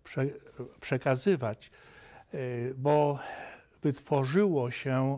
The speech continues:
w świecie, zwłaszcza zachodnim, to pojęcie człowieka ekonomicznego.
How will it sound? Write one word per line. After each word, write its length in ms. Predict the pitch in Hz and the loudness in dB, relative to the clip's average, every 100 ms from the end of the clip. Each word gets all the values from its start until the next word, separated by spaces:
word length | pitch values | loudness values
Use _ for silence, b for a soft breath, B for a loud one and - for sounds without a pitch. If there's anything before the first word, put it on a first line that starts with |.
| - | -6
w 60 | - | -14
świecie, 440 | - 135 135 151 | -2 0 0 -4
zwłaszcza 360 | 139 120 - 123 | -6 -8 -8 -6
zachodnim, 560 | 127 - 147 - 147 B B B B | -6 -2 -4 -4 -8 B B B B
to 140 | - 135 | -2 -2
pojęcie 540 | - 127 143 156 - | 2 2 2 0 -4
człowieka 640 | 131 135 120 139 - 139 131 B B _ - | -2 0 0 0 0 0 0 B B _ 0
ekonomicznego. 1300 | 190 - 151 147 143 139 139 - 202 185 113 110 | 0 2 0 2 2 0 -2 -2 0 0 0 -6